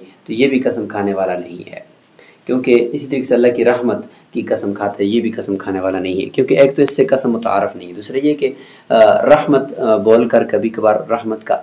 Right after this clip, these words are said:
اثر مراد دیا جاتا ہے، رحمت کا اثر بارش ہے، جنت ہے، اور غضب اور سخط بول کر کبھی، آ، اللہ تعالیٰ کی ناراضگی یعنی اس کی مراد سزا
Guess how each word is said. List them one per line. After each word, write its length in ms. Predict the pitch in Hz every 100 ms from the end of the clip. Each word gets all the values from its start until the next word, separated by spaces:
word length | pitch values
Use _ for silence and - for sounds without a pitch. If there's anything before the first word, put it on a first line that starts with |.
| -
اثر 280 | - -
مراد 280 | 117 104 90 78
دیا 80 | -
جاتا 220 | 90 -
ہے، 60 | 92 - - - -
رحمت 320 | - - -
کا 60 | 104
اثر 180 | 101 101
بارش 420 | 92 101 101 101
ہے، 120 | 95
جنت 380 | 92 98 104 98
ہے، 160 | 95 90 - - -
اور 120 | -
غضب 380 | 104 127 135 151
اور 100 | 123
سخط 320 | 123 135 120
بول 220 | 117 113 113
کر 160 | 113
کبھی، 300 | 104 98 101 101 156 -
آ، 360 | - 101 - -
اللہ 140 | 107
تعالیٰ 320 | 110 101 104
کی 60 | 101
ناراضگی 580 | 98 98 98 - 113 113 -
یعنی 440 | - 107 104 104 104
اس 160 | -
کی 120 | - 107
مراد 260 | 98 98 -
سزا 520 | - 113 127 127 -